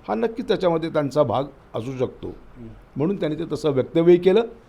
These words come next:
Speaker 1: आणि त्यानंतर हा हल्लाही झाला.
Speaker 2: सर, पण पहलगाम हल्ल्यानंतर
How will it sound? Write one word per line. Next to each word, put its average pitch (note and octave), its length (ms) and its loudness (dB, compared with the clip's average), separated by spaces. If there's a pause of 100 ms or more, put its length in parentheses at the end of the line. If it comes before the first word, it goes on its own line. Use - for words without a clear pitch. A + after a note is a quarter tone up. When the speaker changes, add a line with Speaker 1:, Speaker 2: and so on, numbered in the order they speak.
(120)
Speaker 1:
आणि E3+ 140 -6
त्यानंतर F3 320 -6
हा A3 140 -4
हल्लाही D3 380 0
झाला. D#2 220 -14
Speaker 2:
सर, - 280 -20
पण E3+ 180 -14
पहलगाम C#3+ 520 0
हल्ल्यानंतर C3+ 760 -2